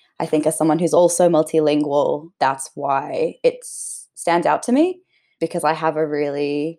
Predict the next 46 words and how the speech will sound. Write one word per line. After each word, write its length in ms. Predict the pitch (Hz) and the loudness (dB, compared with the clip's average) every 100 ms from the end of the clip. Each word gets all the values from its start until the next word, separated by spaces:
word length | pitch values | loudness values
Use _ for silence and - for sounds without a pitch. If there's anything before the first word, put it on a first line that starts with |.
| - | -2
nuanced 520 | 220 233 233 208 - | 4 6 4 2 2
or 40 | 165 | 0
complex 480 | 190 175 180 170 | 0 0 0 0
relationship 840 | 170 165 151 156 165 156 156 143 - | 0 2 0 -4 -8 -6 -6 -6 -8
with 360 | 156 147 147 147 - | -6 -6 -6 -8 -6
the 120 | 170 | 2
way 100 | 165 | 4
that 120 | 165 | 4
I 60 | 160 | 2
conjugate 520 | - 147 147 151 131 - _ _ _ | -2 -8 -2 -2 -2 -6 _ _ _
language 420 | 147 143 135 117 - | -12 -8 -6 -8 -8
just 200 | - - | -12 -8
more 160 | 151 | -10
broadly. 560 | 147 117 - 165 - - _ _ _ _ _ _ _ _ _ - | -6 -8 -2 -2 -2 -8 _ _ _ _ _ _ _ _ _ -2
I've 140 | 175 | 2
been 120 | 180 | 0
picking 300 | 175 170 185 | 0 -2 0
up 120 | 170 | 0
on 100 | 175 | 2
that 100 | 170 | 2
a 40 | 165 | 2
lot, 200 | 147 156 | 2 0
actually, 400 | 147 - - 160 | -2 -4 0 2
in 80 | 160 | 2
a 40 | |
lot 180 | 151 151 | 2 0
of 80 | 151 | 0
the 100 | 156 | -2
experimental 560 | - 165 160 160 165 | -2 -2 0 -2 -2
writing 320 | 160 147 202 | -2 -4 -4
I've 180 | 160 - | -6 -6
been 140 | - - | -8 -4
reading. 300 | 160 156 156 | -4 -2 -4
It's 180 | - | -4
not 240 | 147 147 - _ - _ - | -4 -4 -6 _ -20 _ -8
so 200 | - 147 | -2 0
much 200 | 151 - | 0 0
how 160 | 143 | 0
it 100 | 147 | 2
looks 240 | 156 - 156 | 0 -2 -2
on 80 | |
the 80 | 156 | -2
page, 460 | 156 151 143 151 - | -2 -2 0 -2 -4
but 100 | - | -6
more 220 | 151 151 | -2 -2
so 480 | 151 156 147 151 | 0 2 2 0